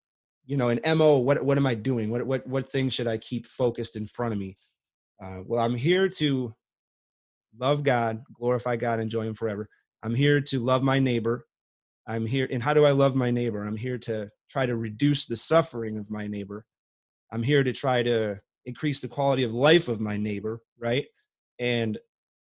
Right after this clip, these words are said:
if you look at two things that have been responsible for more suffering and death in the entire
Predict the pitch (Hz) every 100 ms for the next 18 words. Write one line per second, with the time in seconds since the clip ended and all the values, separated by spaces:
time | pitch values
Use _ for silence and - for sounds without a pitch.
0 | _ _ _ _ _ _ _ _ _ 139
1 | 175 175 202 214 180 - - - - -
2 | 190 170 165 160 151 131 131 127 113 127
3 | 123 113 - 127 120 120 110 110 - 113
4 | 113 113 117 113 107 - _ _ _ _
5 | _ - - 156 147 147 139 123 110 101
6 | 123 110 101 - - _ _ _ _ _
7 | _ _ - 131 123 117 110 104 - _
8 | _ 120 117 113 104 _ 120 117 147 135
9 | 120 113